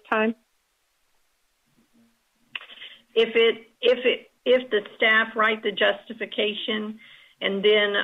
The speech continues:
Speaker 2: um, the division director along with the managers would look at it and determine that it was considered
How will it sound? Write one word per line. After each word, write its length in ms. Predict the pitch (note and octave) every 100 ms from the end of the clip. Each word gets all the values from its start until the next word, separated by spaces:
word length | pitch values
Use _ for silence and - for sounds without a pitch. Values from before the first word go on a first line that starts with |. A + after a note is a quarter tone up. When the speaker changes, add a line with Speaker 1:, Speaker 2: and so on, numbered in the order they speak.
| - -
Speaker 2:
um, 340 | F#3+ F#3+ G3
the 100 | F#3+
division 640 | F#3 F#3+ A3 G#3+ - G3
director 800 | F#3+ G3 G3 G3 G#3+ G3+ G3+ G#3 - -
along 500 | G3 F#3+ F#3+ G3 G3
with 120 | F#3+ -
the 120 | F#3+
managers 800 | F#3+ F#3+ F#3+ G3+ F#3+ G3+ G3 F#3 -
would 220 | F#3+ F3
look 300 | F3+ G3 G3
at 220 | G3+ F#3
it 160 | G3+ G3 G3
and 140 | F#3+
determine 600 | F3+ - G3+ G3 G3 F#3+
that 160 | F#3 F3
it 180 | F#3 -
was 160 | F#3+ F#3 _ -
considered 640 | - F#3 - G3+ G3 F#3+